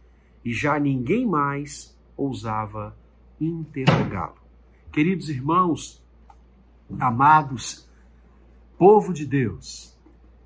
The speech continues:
esse texto é lindo demais, muito conhecido de todos nós. É uma honra e uma alegria poder partilhá-lo nesta noite com cada um de vocês.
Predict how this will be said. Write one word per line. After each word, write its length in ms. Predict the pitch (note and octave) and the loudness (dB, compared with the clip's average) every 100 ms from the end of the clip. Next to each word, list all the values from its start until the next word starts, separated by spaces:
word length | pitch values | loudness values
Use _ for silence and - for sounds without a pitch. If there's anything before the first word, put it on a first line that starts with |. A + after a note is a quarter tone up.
| - | 0
esse 280 | F3+ G3 - | 2 0 -2
texto 480 | G#3+ G#3 - F3+ F3 | 0 0 -2 -6 -4
é 400 | F#3 E3+ A#2+ A2 _ | -2 -4 -6 -10 _
lindo 560 | C3+ D#3+ G3+ C4 B3+ G#3+ | -8 0 2 4 4 2
demais, 800 | G3 F#3 D#3 G#2 - - - - - _ _ - | 2 2 0 -2 -12 -20 -20 -20 -20 _ _ -6
muito 460 | C3+ B3 C4 G#3+ | 4 6 6 4
conhecido 760 | - D#3+ C3+ - - G#3 G#3 E3 | -2 0 -2 -4 -8 -6 -4 -6
de 100 | C3 | -8
todos 460 | - E3 C3+ A2 A2+ | -4 -4 -4 -8 -6
nós. 520 | C#3 D#3+ D#3 - - - - - _ | -4 -4 -6 -16 -20 -20 -20 -20 _
É 320 | - D3 D3 D#3 | -4 -4 -2 -2
uma 400 | E3 E3 D3+ C#3+ | -2 2 2 2
honra 640 | F#3 A3 D3 A2+ G2 - - - _ _ | 4 2 0 -6 -10 -14 -20 -20 _ _
e 80 | B2+ | 0
uma 160 | E3+ F#3+ | 2 4
alegria 760 | G3 E3 A#2+ E3 G#3+ E3+ G#2 - - - - - | 2 2 2 2 4 0 -2 -6 -20 -20 -20 -12
poder 380 | - - D#3 C#3+ | -6 0 0 -2
partilhá-lo 920 | - G3+ - - D3 C#3+ F3 F3+ D#3 B2 | 2 2 2 -8 -4 0 2 2 0 -4
nesta 360 | C#3 C#3+ C3 | -6 -8 -8
noite 560 | A2+ A#2+ C3+ C3+ A#2+ - - _ - | -6 -4 -6 -6 -12 -14 -20 _ -20
com 180 | - C3 | -10 -8
cada 320 | B2 F3 D#3 | 0 -2 0
um 120 | C#3+ D3 | -6 -6
de 100 | C3 | -8
vocês. 680 | A#2+ G#2 G#2 F2+ - - | -10 -12 -16 -20 -20 -20